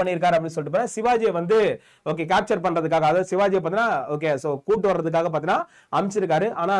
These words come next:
சிவாஜி அவர்களுக்கு முன்னாடியே இந்த யோசனை தெரிஞ்சுட்டு செயிஸ்ட கானை என்ன பண்ணிருக்காரு, தாக்கியிருக்காரு. உடனடியா பாத்தீங்கன்னா செயிஸ்ட கான் வந்து டெல்லிக்கு போயிட்டாரு. ஓகே, ஃபைனலா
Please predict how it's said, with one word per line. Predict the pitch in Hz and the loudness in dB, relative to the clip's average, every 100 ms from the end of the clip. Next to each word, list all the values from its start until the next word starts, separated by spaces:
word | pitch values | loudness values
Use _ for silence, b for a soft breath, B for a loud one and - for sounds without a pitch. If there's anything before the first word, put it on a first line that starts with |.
| 170 | 0
சிவாஜி | 185 214 202 180 | 0 2 2 0
அவர்களுக்கு | 160 165 180 220 | -2 -2 -2 -2
முன்னாடியே | 165 185 196 190 | 0 0 2 0
இந்த | 160 170 | 0 -2
யோசனை | 190 175 156 | -2 -4 -4
தெரிஞ்சுட்டு | 160 156 208 - b b - | -2 -2 -2 -4 b b 0
செயிஸ்ட | 208 226 226 | 0 2 0
கானை | 214 214 | 2 2
என்ன | 196 190 | 2 2
பண்ணிருக்காரு, | 185 165 139 131 | 2 2 0 0
தாக்கியிருக்காரு. | 156 175 170 143 180 185 | 0 0 -2 -2 -2 -2
உடனடியா | 156 175 180 190 | -2 -2 0 -2
பாத்தீங்கன்னா | 180 214 180 | -2 -4 -6
செயிஸ்ட | 180 175 | -6 -4
கான் | 160 | -4
வந்து | 170 196 | -4 -4
டெல்லிக்கு | 165 180 151 | -2 -2 -4
போயிட்டாரு. | 131 127 117 - b b b 151 | -6 -6 -8 -12 b b b -4
ஓகே, | 160 147 | -2 -2
ஃபைனலா | 143 170 202 | -2 0 2